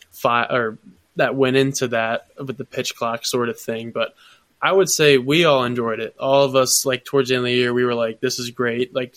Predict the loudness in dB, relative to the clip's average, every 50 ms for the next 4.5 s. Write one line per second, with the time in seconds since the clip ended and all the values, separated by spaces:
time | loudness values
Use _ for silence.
0 | -14 -8 -6 -6 -6 -6 -10 -18 _ _ _ _ -8 -6 -6 -6 -4 0 0 2
1 | 2 2 2 2 2 4 2 2 0 -2 -6 -6 -4 -2 0 0 0 0 0 0
2 | 0 0 0 -2 -4 -8 -10 -14 -14 -10 -10 -10 -8 -8 -6 -6 -4 -2 -4 -4
3 | -2 0 0 0 0 -2 -4 -6 -4 -2 0 0 0 0 0 -2 -2 -6 -10 -10
4 | -6 -4 -2 -2 -2 -2 -4 -4 -6 -6